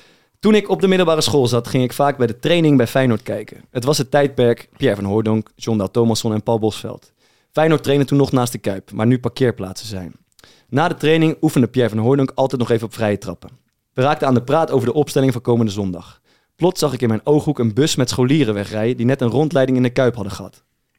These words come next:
'Even wachten hoor,' zei Pierre midden in on-, midden in ons gesprek. Achter het raam van de wegrijdende bus zag ik een jochie lachend en jennend een Ajax-schooltas omhoog houden. De bus was inmiddels al tientallen meters van ons verwijderd.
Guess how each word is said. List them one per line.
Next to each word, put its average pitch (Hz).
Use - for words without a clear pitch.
'Even 151
wachten 120
hoor,' 123
zei -
Pierre 110
midden 101
in 101
on-, 101
midden 110
in 104
ons 104
gesprek. -
Achter 160
het 147
raam 123
van 147
de 120
wegrijdende 110
bus 127
zag 147
ik -
een 123
jochie 135
lachend 127
en 110
jennend 127
een 117
Ajax-schooltas 113
omhoog 98
houden. 90
De 107
bus 127
was 120
inmiddels 110
al 101
tientallen 151
meters 123
van 120
ons 117
verwijderd. 98